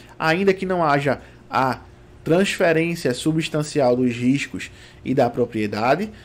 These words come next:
são indicadores de controle, que são indicadores de controle, deve ser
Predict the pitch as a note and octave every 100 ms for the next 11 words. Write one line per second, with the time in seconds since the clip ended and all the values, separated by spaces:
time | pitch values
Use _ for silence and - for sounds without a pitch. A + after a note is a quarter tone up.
0 | - - - F#3+ G#3 G3+ G#3 E3 E3+ F3+
1 | F3 F3 G3 F3 D3 F#3 F#3 C3 - -
2 | - - - - - E3 D#3 D3+ C#3+ C#3+
3 | C#3 C3 D3 F3 G#3 E3 F3+ A#3+ - -
4 | - C#3 F3 F#3+ G3 - D3 D3+ -